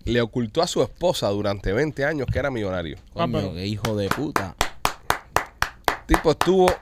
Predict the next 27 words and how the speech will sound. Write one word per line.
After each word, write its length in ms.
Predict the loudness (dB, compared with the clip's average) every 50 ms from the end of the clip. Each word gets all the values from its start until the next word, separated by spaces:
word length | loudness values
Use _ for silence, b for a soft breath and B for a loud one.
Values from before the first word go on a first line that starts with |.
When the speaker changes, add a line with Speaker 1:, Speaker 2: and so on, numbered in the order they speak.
| -4 -8 -8 -8 -8 -10 -4 -4 -4 -2
Speaker 1:
casado 460 | -2 -4 -2 2 4 6 8 8 8
con 160 | 6 6 4
la 80 | 4 6
jeva 260 | 6 6 8 8 8
Speaker 3:
Buen 120 | 8 8
Speaker 1:
veinte 200 | 8 8 6 4
Speaker 3:
trabajo. 360 | 0 0 0 0 -2 -4 -8 -10
Speaker 1:
años, 80 | -6 0
veinte 360 | 2 4 4 4 2 2 2
años. 360 | 2 2 0 -2 -4 -6 -8 -4
Speaker 2:
Pero 220 | 0 0 0 0 2
hay, 200 | 0 0 0 -2 -2 -4
hay 140 | -4 -4 -4
cosas 260 | -4 -6 -6 -4 -4
aquí 140 | -4 -4 -4
que 80 | -6 -6
no 80 | -6 -6
me 80 | -6
convienen. 420 | -6 -6 -6 -6 -6 -8 -8 -10 -8 -2
Speaker 1:
¿Cuándo 220 | 0 2 4 4
Lupita 260 | 4 4 4 4 4
va 80 | 4 4
a 20 |
decir 160 | 2 0 0 -2
que 60 | -2
es 60 | -2
millonaria? 360 | 0 -2 0 0 0 -2 -4